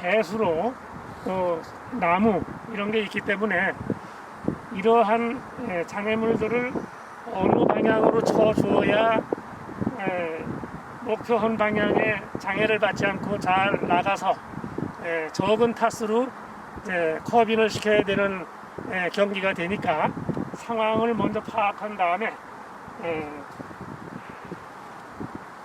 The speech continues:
스탠스를 잡는데, 스탠스를 잡는 방법은, 에, 왼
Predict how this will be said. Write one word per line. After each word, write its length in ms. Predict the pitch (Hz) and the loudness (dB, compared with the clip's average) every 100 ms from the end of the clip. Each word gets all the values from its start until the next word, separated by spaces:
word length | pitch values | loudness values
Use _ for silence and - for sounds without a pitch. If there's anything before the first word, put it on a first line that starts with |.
| - - - - - - - - - - | -16 -16 -16 -16 -16 -16 -14 -14 -14 -12
스탠스를 880 | 233 196 226 233 233 233 240 214 - | -10 0 0 2 2 4 4 2 -4
잡는데, 720 | - 208 202 220 208 175 185 - - - - - - - | -6 -6 -4 -2 2 2 2 -4 -10 -14 -14 -12 -6 -2
스탠스를 580 | - - 226 233 240 233 | 0 2 2 2 2 2
잡는 320 | - 202 220 226 | 4 4 2 0
방법은, 1120 | - - 214 - - - - - - - - - - - - - - - - - - - - - - | 2 4 4 4 4 4 4 2 4 4 2 0 -2 -2 -4 -12 -16 -16 -14 -8 -8 -8 -12 -12 -4
에, 520 | 180 185 175 165 170 202 - - - - - - 359 214 | 0 2 2 2 -2 -8 -12 -10 -6 -6 -6 -10 -8 2
왼 460 | 185 214 247 - | 4 4 0 -8